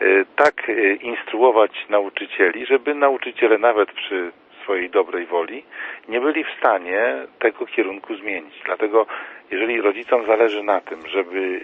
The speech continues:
e, dzieci wyrosły na porządnych, ale i świadomych Polaków i katolików,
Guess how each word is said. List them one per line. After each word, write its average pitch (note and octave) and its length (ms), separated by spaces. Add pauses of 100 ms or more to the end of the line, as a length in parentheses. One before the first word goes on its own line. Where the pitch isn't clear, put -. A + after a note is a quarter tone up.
e, F#2 280
dzieci A2+ 300
wyrosły F#2+ 460
na F#2 340 (840)
porządnych, A2 540
ale G2 200
i F#2+ 60
świadomych A2 640
Polaków F2+ 560
i - 40
katolików, G2+ 720